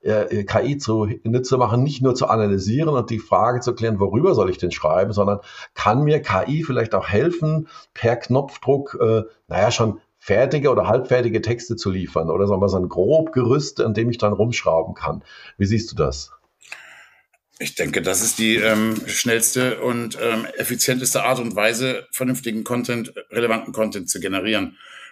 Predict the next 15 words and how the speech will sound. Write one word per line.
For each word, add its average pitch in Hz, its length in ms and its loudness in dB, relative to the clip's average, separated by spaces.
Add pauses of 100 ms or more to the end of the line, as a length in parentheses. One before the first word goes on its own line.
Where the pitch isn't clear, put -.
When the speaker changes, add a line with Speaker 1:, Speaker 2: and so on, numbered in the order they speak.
(160)
Speaker 2:
Und 98 260 -2
wir 95 100 0
haben 107 120 0
dazu 110 300 0
auch 95 160 -4
einen 107 100 -4
Artikel 117 340 -4
gefunden 123 400 -2
von 110 200 -2
einem 104 200 -6
englischen 131 400 -2
Portal, 131 440 2
Startups 135 540 0
heißt 127 220 0
das. 135 240 -4